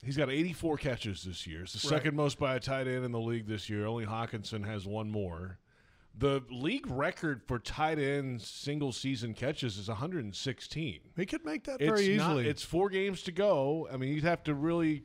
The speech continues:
Speaker 1: kinda saddle up and do some big things.
Speaker 2: All right, well, let's, let's do the math, okay? Let's, if he stays on pace, which would be a torrid pace like he has the last two weeks, he had another
Speaker 1: Mm-hmm.
Speaker 2: forty catches.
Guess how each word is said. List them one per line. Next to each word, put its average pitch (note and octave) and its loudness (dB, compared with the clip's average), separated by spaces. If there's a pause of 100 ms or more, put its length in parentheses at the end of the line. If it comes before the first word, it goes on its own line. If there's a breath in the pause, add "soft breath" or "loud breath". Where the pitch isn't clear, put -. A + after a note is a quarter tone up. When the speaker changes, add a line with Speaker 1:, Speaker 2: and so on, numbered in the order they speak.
Speaker 1:
kinda C#3+ 0
saddle C#3 0
up C#3+ 0
and A#2+ -4
do C3+ -2
some B2 -4
big A#2 -2
things. - -6
Speaker 2:
All D3 4
right, D#3+ 8
well, F3 8
let's, E3 6
let's F3+ 6
do F#3 10
the F3 8
math, E3+ 4
okay? C#3+ 4
Let's, D3+ 2
if D3+ 0
he F3+ 4
stays F3 6
on E3+ 6
pace, D3 6
which C3+ -2
would A#2+ -8
be A#2+ -4
a A2 -4
torrid A#2 -4
pace A#2 -4
like A#2 -4
he A#2+ -4
has A2 -2
the A2+ -10
last G#2+ -8
two A#2 -4
weeks, E3 -6
he C3 -10
had B2+ -2
another C#3+ 0
Speaker 1:
Mm-hmm. A2+ -10
Speaker 2:
forty D#3+ 0
catches. - -6